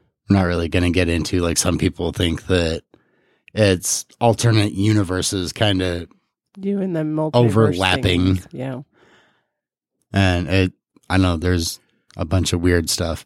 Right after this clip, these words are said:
Speaker 1: but that's how the Mandela effect got its name.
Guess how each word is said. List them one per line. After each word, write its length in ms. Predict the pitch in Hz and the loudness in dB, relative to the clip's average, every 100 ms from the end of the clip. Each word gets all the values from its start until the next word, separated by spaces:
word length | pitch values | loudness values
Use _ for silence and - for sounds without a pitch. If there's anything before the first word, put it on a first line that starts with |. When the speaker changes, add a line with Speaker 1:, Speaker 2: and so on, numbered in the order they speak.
| - | -4
Speaker 1:
but 240 | 92 80 | -2 -2
that's 220 | 90 92 | -2 -2
how 260 | - 92 92 | 0 0 0
the 180 | 82 90 | 0 -2
Mandela 640 | 95 92 87 110 104 90 | 2 2 2 2 2 -2
effect 480 | 82 - 87 87 - - | -6 -4 -6 -6 -10 -4
got 160 | 87 | -4
its 160 | 82 - | -2 0
name. 400 | 120 76 80 | 0 0 -4